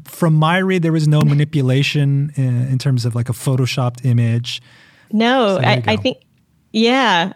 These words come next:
Speaker 2: I think after kind of dissecting all of this, it definitely, it, it seems staged to me <laughs> because it
Speaker 1: Yeah.
Speaker 2: is a propaganda <laughs> photo.
Speaker 1: Yep.
Speaker 2: Um, but no, it doesn't seem to me like any Photoshop, um, happened to the images.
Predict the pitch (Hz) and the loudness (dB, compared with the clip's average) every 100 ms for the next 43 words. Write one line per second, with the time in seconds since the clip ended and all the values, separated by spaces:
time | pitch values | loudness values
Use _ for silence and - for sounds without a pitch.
0 | - 233 254 226 196 208 190 185 - - | -2 0 0 0 -2 -2 -2 -2 -4 -4
1 | 208 190 202 190 - 214 208 233 226 233 | -4 -2 -2 -4 -4 -4 -2 -2 -2 -2
2 | 240 233 247 262 254 220 214 202 208 202 | -2 -2 -2 -2 -2 -2 -2 -2 -2 0
3 | 190 - - - 208 - 202 - - 220 | 0 -4 -6 -2 -2 0 -2 -4 -4 -2
4 | 208 190 - - _ _ _ - - 220 | -2 -4 -10 -16 _ _ _ -18 -6 -4
5 | 185 185 - - - - 240 208 175 185 | -2 -4 -6 -10 -16 -4 -2 0 0 -2
6 | 226 _ - - 190 - - - 226 190 | -6 _ -14 -10 -10 -12 -14 -6 -2 -2
7 | 185 - 185 180 214 214 _ 196 196 269 | -2 -2 -2 -2 -2 -6 _ -6 -4 -4
8 | 226 233 196 - 180 185 202 254 - 113 | -4 -4 -4 -4 -2 0 -2 -4 -6 -6
9 | - 220 202 196 - 208 208 220 208 190 | -4 0 2 0 -2 -2 0 0 0 0
10 | 185 - 185 196 180 185 175 175 101 - | -2 -2 -2 -2 -2 -2 -2 -2 -2 -6
11 | 196 - 214 190 180 - - 202 - - | -8 -10 -8 -6 -6 -6 -4 -4 -4 -4
12 | - - _ _ _ _ _ 208 190 190 | -6 -18 _ _ _ _ _ -10 -8 -8
13 | 185 _ - - - 240 233 214 - _ | -12 _ -12 -12 -8 -10 -10 -12 -16 _
14 | _ - 208 - - 208 220 - | _ -10 -6 -6 -8 -10 -10 -12